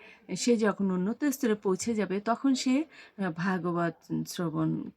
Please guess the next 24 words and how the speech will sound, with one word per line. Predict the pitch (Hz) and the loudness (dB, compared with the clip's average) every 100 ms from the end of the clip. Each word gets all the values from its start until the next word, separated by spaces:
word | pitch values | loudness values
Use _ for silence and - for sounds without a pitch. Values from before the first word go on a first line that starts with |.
| _ _ | _ _
করার | 185 190 240 240 | -4 -2 0 0
যোগ্য | 170 208 170 220 | 2 2 2 0
হবে। | 160 151 - - _ _ _ - - - - - - - - - 240 | 0 -4 -8 -14 _ _ _ -20 -20 -20 -20 -20 -20 -20 -14 -2 6
তো | 277 | 6
হয়তো | 233 269 269 311 | 8 6 6 4
প্রশ্ন | 294 254 294 | 4 2 2
করতে | 269 269 | 2 2
পারেন, | 269 247 233 240 | 4 6 6 6
"তাহলে | 226 226 240 | 6 6 6
আমরা | 233 240 226 | 6 6 4
গীতা | 208 208 | 4 0
পাঠ | 202 190 196 | 2 2 2
না | 196 | -4
করে | 190 | -4
কি | 190 220 | -4 -2
ভাগবত | 233 247 262 254 | 0 0 -2 -4
শ্রবণ | - 226 247 | -2 0 0
করতে | 254 240 269 | -2 -4 -4
পারবো | 285 285 294 | -2 0 2
না?" | 240 | 2
হ্যাঁ, | 214 247 | 2 -2
করতে | 254 262 254 | -2 -8 -6
পারেন। | 247 214 202 226 240 _ 180 | -2 0 0 -4 -8 _ -8
উম, | 180 | -8